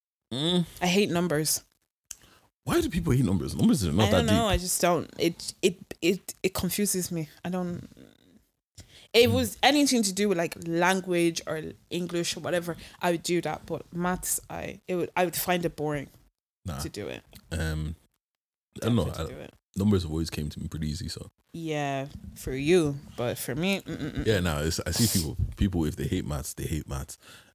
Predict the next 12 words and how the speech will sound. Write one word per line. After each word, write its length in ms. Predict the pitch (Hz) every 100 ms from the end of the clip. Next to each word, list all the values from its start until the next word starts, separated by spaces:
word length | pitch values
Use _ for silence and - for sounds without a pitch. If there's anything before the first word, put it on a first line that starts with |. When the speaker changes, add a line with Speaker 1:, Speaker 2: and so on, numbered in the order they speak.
| -
Speaker 1:
Um, 280 | 98 107 69
what 160 | 87 139
else 280 | 254 85 -
would 80 | 73
I 100 | 76 76
really 240 | 78 80 78
hate 240 | 71 80
to 100 | -
do? 160 | - 69 123 _ _
Speaker 2:
A 60 | 190
boring 440 | - 180 180 180 170
job. 400 | - 175 175